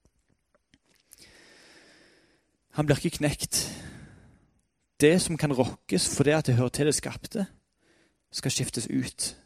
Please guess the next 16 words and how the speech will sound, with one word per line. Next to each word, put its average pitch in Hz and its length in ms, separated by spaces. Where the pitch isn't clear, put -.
for - 160
at - 80
det 147 140
som 151 80
ikke - 460
kan 139 100
rokkes - 400
skal 131 240
bestå. - 460
Derfor, 185 440
siden 143 280
vi 135 120
får 170 180
et - 140
urokkelig 147 800
rike, 131 440